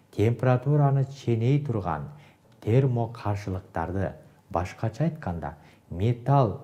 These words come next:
термометрлерин жасоодо да колдонулат.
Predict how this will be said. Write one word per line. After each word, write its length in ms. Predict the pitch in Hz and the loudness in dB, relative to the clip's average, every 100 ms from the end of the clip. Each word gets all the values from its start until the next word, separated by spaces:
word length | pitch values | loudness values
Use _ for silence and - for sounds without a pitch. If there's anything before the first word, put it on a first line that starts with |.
| - | -10
термометрлерин 1160 | 104 104 101 87 85 113 120 104 104 98 95 85 | -4 -2 0 -2 -2 -2 -4 -4 -2 -2 -4 -6
жасоодо 680 | 82 80 - 87 80 80 95 | -6 -6 -6 -8 -6 -4 -4
да 180 | 95 90 - | -4 -8 -12
колдонулат. 560 | - 80 90 98 110 82 | -8 -6 -2 0 0 -2